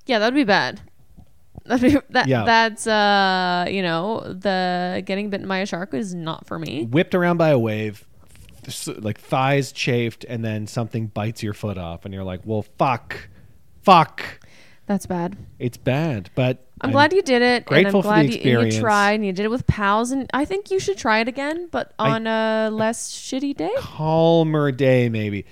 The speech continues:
Speaker 2: It is, uh, I think it's, like, my body's still fucked up. Like, my neck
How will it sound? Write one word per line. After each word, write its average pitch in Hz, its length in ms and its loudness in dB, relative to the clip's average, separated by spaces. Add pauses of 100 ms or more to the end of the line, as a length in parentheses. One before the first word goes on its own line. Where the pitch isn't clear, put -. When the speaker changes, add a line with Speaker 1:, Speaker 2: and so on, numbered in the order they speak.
(220)
Speaker 2:
It 143 140 4
is, 202 280 4 (340)
uh, 131 380 -6
I 135 140 -6
think 160 280 -8
it's, - 220 -10
like, 123 300 -4 (580)
my 127 160 -4
body's 123 380 -4
still 104 180 -8
fucked 98 280 -8
up. 90 120 -4
Like, 90 240 -8
my 104 140 -4
neck 104 400 -6